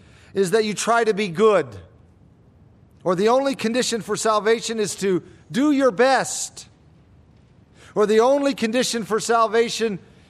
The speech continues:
is to attend church. Listen, there are all sorts of people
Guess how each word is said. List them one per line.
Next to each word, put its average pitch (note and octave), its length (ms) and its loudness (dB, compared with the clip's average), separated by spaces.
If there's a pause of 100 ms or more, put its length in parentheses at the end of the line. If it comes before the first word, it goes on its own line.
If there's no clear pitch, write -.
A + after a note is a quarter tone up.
(120)
is F#3+ 260 -4
to A3 280 -2
attend A3+ 440 -2
church. - 840 -2 (1900)
Listen, A3 360 0
there G3 220 4
are G#3+ 60 4
all B3+ 360 4
sorts B3+ 460 0
of G#3+ 120 -2
people F3 520 -2